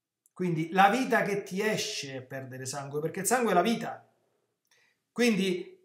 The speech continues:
il signore della morte è il diavolo, non solo perché ha introdotto attraverso il peccato originale la morte fisica, sì, è certamente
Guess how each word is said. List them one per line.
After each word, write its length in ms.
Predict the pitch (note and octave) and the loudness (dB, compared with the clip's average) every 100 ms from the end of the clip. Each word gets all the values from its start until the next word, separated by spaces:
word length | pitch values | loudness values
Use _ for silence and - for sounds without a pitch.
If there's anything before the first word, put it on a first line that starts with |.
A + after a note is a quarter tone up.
| _ | _
il 160 | - G3 | -6 -2
signore 380 | - A3 C#4 B3 | 0 2 4 6
della 180 | A3 G#3 | 6 4
morte 580 | G#3 E3+ - - D#3 | 4 2 0 -6 0
è 40 | F3+ | 2
il 180 | F#3+ F3+ | 2 0
diavolo, 480 | G3+ E3 C#3+ D3 | 2 2 2 0
non 240 | F3 C#4 C4 | 4 4 4
solo 800 | - G#3 E3+ C3 B2 A#2+ - _ | 0 2 2 0 -6 -8 -12 _
perché 800 | F3+ F3 - F3+ F3 F3 - _ _ _ _ _ _ _ - | -2 -2 0 2 2 0 -10 _ _ _ _ _ _ _ 0
ha 100 | F#3 | 0
introdotto 1120 | F#3+ G3 G3 F#3+ G3 - - E3 E3 - - | 2 0 0 2 2 0 2 4 4 0 -4
attraverso 640 | D#3+ E3 E3+ F3 F3 F3 | -4 2 2 4 2 -2
il 80 | D#3 | -4
peccato 380 | E3+ - E3+ D#3+ | -6 -2 -2 -2
originale 420 | D#3 D#3 F#3 E3 | -4 -2 0 0
la 100 | D3+ | 0
morte 320 | D#3+ D#3+ D#3+ | -2 -2 -6
fisica, 800 | C3+ D3+ - A2+ A#2 A#2 - _ | -12 -12 -12 -14 -14 -14 -16 _
sì, 180 | - A#3 | -6 -4
è 80 | - | -2
certamente 600 | A3 A3 G#3+ D#3 - | -2 -2 -2 -4 -8